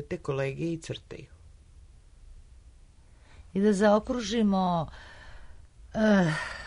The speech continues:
Speaker 2: ovu priču, vi imate jedno poglavlje, crtanje prošlosti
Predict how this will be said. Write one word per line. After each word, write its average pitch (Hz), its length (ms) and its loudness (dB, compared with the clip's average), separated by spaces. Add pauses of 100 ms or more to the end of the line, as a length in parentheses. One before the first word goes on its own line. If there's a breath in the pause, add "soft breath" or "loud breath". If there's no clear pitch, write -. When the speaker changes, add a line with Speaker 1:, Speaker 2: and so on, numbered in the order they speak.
Speaker 2:
ovu 190 240 4
priču, 240 640 2
vi 202 160 6
imate 190 460 4
jedno 165 520 2
poglavlje, 185 840 4
crtanje 208 520 0
prošlosti 190 920 0